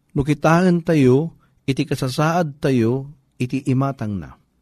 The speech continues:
Umuna, a kitaen tayo, no kasano iti kasasaad, iti tao,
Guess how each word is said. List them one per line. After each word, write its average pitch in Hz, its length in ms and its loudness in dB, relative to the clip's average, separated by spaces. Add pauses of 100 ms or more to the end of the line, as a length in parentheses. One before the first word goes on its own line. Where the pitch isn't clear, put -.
(580)
Umuna, 143 340 2 (800)
a - 80 -6
kitaen 143 560 -2
tayo, 135 320 -2 (520)
no 147 120 -6
kasano 151 480 -2
iti 156 160 -4
kasasaad, 143 720 -6
iti 127 240 -12
tao, 143 480 0